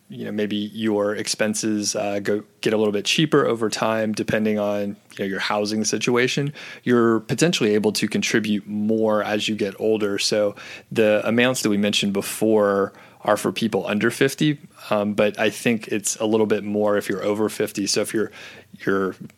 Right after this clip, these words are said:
retiring in the next twenty years, right, m-, you may be able to contribute even more each year. So, yeah,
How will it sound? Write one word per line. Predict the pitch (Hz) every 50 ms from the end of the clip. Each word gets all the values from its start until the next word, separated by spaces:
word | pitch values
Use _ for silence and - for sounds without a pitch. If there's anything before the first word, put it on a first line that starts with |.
| -
retiring | 120 117 117 - - 120 113 117 113 110 107
in | 104
the | 104 101
next | 101 101 95 - - -
twenty | - - - 175 185 165
years, | 120 107 101 101 98 95 101 107 - -
right, | 107 110 107 110 110 110
m-, | 113 113 113 113 113 117 -
you | 120 120
may | 117 113 113 110 117
be | 110 110 110
able | 104 98 104 92
to | - -
contribute | 104 - 104 101 - 117 104 104 104 107
even | 113 113 107 107 101 98
more | 101 101 98 98 101
each | 101 104 101 98 - -
year. | 110 107 101 90 90 - - - - - - - - - - _ _ -
So, | - - 113 101 98 98 95 - - _ _ _ _ _ _ _ _ _ _
yeah, | - 107 101 92 95